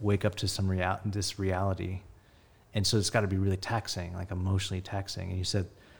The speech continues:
a, a, a huge part of your journey has been prayer, uh, and patience, and, like, it sounds like grace, like, you try to extend a ton and ton of grace. Um,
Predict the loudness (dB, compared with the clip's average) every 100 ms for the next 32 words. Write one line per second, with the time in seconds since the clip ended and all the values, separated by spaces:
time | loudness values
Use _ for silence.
0 | -20 -12 -6 -2 -2 -4 -8 0 2 2
1 | 2 2 4 2 2 2 0 -4 -12 -20
2 | -4 4 4 4 2 -2 -2 2 2 2
3 | 0 -4 -10 -20 -20 -20 -14 -2 0 2
4 | 0 -4 -6 -6 0 0 0 -2 0 -2
5 | -2 -2 0 2 2 -2 -6 -10 -20 -20
6 | -20 -20 -6 0 2 4 2 0 0 2
7 | 2 0 -4 -2 -4 -2 -4 -4 -6 -4
8 | -4 -4 -6 -12 -20 -20 -10 -6 -2 0
9 | 4 4 2 -2 -4 -4 -2 -2 -4 -8
10 | -10 -20 -20 -20 -20 -4 0 2 2 0